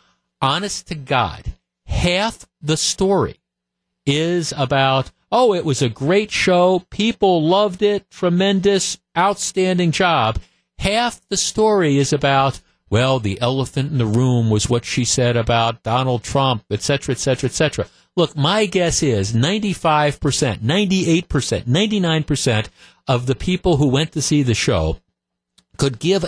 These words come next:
a rat's rump about, you know, what she said to the, the Guardian newspaper in this interview. But of course, you've got, this is what happens when you've got the media elite and they're like dogs with bones. "She said that she would have supported Trump,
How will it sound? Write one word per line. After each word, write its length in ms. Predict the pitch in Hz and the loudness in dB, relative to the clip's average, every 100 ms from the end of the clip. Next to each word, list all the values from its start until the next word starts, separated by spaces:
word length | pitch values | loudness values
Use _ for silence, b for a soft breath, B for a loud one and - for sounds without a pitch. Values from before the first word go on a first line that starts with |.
| 151 | -2
a 140 | 127 | 0
rat's 560 | 117 123 143 170 - - | 0 0 0 -2 -6 -4
rump 560 | 127 117 151 82 - - _ _ _ | -2 0 0 -2 -6 -12 _ _ _
about, 500 | 123 123 131 127 135 | -2 0 0 0 -2
you 60 | 131 | -2
know, 160 | 123 | 0
what 340 | 110 98 127 160 | 0 0 0 -2
she 380 | - - 165 160 | -6 -2 -2 -2
said 520 | - 139 131 131 123 | 0 2 2 2 -2
to 280 | - 120 123 | -2 2 2
the, 300 | 123 123 120 | 2 0 0
the 100 | 104 | -4
Guardian 540 | 98 117 143 139 123 | 0 0 2 0 0
newspaper 600 | 120 143 - 110 101 120 113 | 2 2 0 0 0 0 0
in 80 | |
this 160 | 110 - | 0 0
interview. 420 | 160 135 90 64 - b b b | 0 0 -2 -6 -10 b b b
But 140 | 131 135 | -2 0
of 120 | 131 | -2
course, 380 | - 151 147 151 | -2 0 0 0
you've 160 | 135 | 0
got, 320 | 131 135 135 - | 2 0 0 -4
this 200 | 117 156 | -6 -4
is 140 | 190 | -2
what 140 | 180 170 | -2 0
happens 420 | 143 120 127 120 | 0 -2 -2 -2
when 100 | 117 | 0
you've 140 | 101 | 0
got 220 | 104 98 - | 0 -2 0
the 80 | |
media 520 | 90 110 160 180 165 110 | 0 2 2 0 0 0
elite 520 | 110 135 101 - B B B - | 0 2 0 -2 B B B -2
and 240 | 120 127 | -2 0
they're 140 | 120 | -2
like 300 | 117 120 104 | -2 -4 -4
dogs 420 | - 123 151 165 - | 0 2 2 -2 -4
with 220 | 147 - | -6 -2
bones. 400 | 151 151 110 92 107 110 110 107 87 b b | 0 0 -2 -2 0 2 2 2 0 b b
"She 240 | - 156 180 | -4 -2 -2
said 280 | - 160 | -4 -4
that 120 | 151 - | -4 -4
she 160 | 147 | -2
would 140 | 147 151 | 0 0
have 80 | |
supported 500 | - 139 - 151 143 | 0 -2 0 0 0
Trump, 320 | - 175 156 | 0 0 0